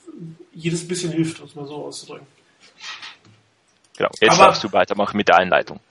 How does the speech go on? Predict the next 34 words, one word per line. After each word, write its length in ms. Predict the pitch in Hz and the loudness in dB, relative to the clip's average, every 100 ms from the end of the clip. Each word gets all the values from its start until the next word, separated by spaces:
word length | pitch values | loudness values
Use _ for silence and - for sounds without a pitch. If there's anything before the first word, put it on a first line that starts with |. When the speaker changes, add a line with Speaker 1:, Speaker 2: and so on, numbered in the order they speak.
| _ - - - - | _ -18 -16 -16 -16
Speaker 1:
Ja, 320 | - 180 269 | -6 -2 0
du 140 | 160 - | 0 -2
hättest 280 | - 160 151 | -4 -4 -2
ja 220 | 147 143 | -2 -2
das 280 | 156 131 139 | -4 -6 -4
wunderbar 340 | 156 160 160 | -2 2 2
auch 140 | 156 | 2
nach 240 | - 170 - | 2 0 4
der 140 | 226 | 4
Einleitung 360 | 370 - 196 196 | 4 2 -2 -4
zum 160 | 185 | -6
Thema 260 | 175 190 190 | -8 -4 -4
Titans-Spiel 540 | 202 214 220 - 202 | -4 -6 -8 -8 -6
bringen 280 | 165 165 165 | -4 -2 -2
können. 320 | - 151 135 - _ _ | -2 -4 -6 -16 _ _
Speaker 2:
<laughs> 260 | 208 - 156 | -4 -2 2
Speaker 1:
Aber 220 | 185 170 | 2 2
ist 180 | 170 165 | -2 -6
okay, 300 | 160 - - - - | -6 -8 -10 -16 -2
kein 100 | 175 | 0
Problem. 260 | 170 147 147 | 2 0 2
Ja, 160 | 156 | 2
also 180 | 156 160 | 2 0
die 140 | 160 - | -2 -4
Tennessee 280 | 190 175 | -6 -6
Titans 340 | - 170 196 - | -4 -2 -2 -4
stehen 200 | 180 170 | -4 -4
drei 200 | 165 160 | -6 -8
zu 140 | - | -10
drei, 360 | - 165 175 180 _ _ _ 160 | -12 -8 -6 -8 _ _ _ -6
äh, 220 | 165 175 | -6 -4
etwas 280 | 175 180 160 | -4 -6 -4
durchwachsene 680 | 165 - - - 208 214 | -8 -4 -4 -2 -4 -4
Saison. 520 | 190 185 190 190 190 | -6 -6 -4 -4 -6